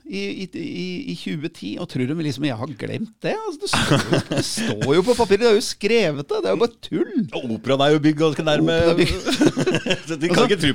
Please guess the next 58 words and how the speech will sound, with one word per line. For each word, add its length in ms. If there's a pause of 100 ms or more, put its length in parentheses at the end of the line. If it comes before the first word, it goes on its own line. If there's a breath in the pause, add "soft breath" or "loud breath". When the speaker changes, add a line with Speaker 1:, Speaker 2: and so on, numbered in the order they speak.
Speaker 2:
på 80
seg 160
selv, 140
egentlig. 180
Speaker 1:
og 80
det 80
verste 480
er 80
at 160
på 140
syttitallet, 580
altså, 180 (460)
på 160
syttitallet 460
så 100
skrev 560
jo, 80
da 160 (320)
var 80 (160)
nøyaktig 720
den 100
samme 400
forskeren 540
og 80
de 80
samme 180
politikerne, 540 (420)
av 140
samme 260
ulla 220
i 80
hvert 100
fall, 140 (500 loud breath)
de 160
var, 160
sa 220
at 80
nå, 260
nå 160
kommer 220
den 80
store 300 (340)
nedkjølingen, 720
og 60
nå 160
blir 100
det 60 (160)
istid. 580
Speaker 2:
Mm, 300
Speaker 1:
Så 80
da 80
Speaker 2:
ja, 80
Speaker 1:
var 80
det 80
Speaker 2:
ja. 80
Speaker 1:
krise 260
den 240
veien. 240